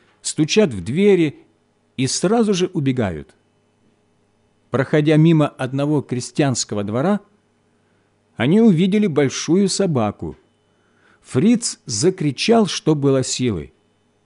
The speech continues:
«Вперед! Забросаем собаку камнями!» «Ура!» закричала буйная орава.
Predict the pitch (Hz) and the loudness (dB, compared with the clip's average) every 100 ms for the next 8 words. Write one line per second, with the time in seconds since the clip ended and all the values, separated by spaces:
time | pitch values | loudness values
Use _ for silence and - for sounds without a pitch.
0 | _ _ - - 208 269 196 95 - _ | _ _ -8 2 2 4 2 0 -8 _
1 | _ _ _ _ - 87 208 208 226 - | _ _ _ _ -8 2 4 4 4 4
2 | 240 233 208 - 202 202 185 156 180 190 | 4 4 2 2 2 2 2 0 4 4
3 | 165 110 73 69 _ _ _ _ _ _ | 4 0 -6 -16 _ _ _ _ _ _
4 | _ _ _ _ _ - 165 190 220 226 | _ _ _ _ _ -2 2 4 4 4
5 | 208 190 165 120 139 - 131 - 214 220 | 2 0 -2 -4 -6 -4 -6 0 2 4
6 | 175 110 85 175 143 135 127 - 117 117 | 4 0 2 2 2 0 -2 -4 -4 -2
7 | 107 85 71 | -2 -6 -12